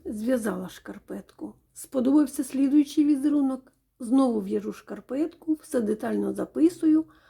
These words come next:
але шкарпетка зв'язана одна. Потім сподобався ще один візерунок. Знову в'яжу, все детально записую, знову одна шкарпетка. І так у мене зв'язано аж п'ять шкарпеток,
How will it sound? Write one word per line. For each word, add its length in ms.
але 220
шкарпетка 680
зв'язана 600
одна. 360
Потім 480
сподобався 680
ще 280
один 280
візерунок. 720
Знову 760
в'яжу, 540
все 260
детально 480
записую, 840
знову 380
одна 400
шкарпетка. 720
І 100
так 260
у 40
мене 280
зв'язано 680
аж 300
п'ять 500
шкарпеток, 960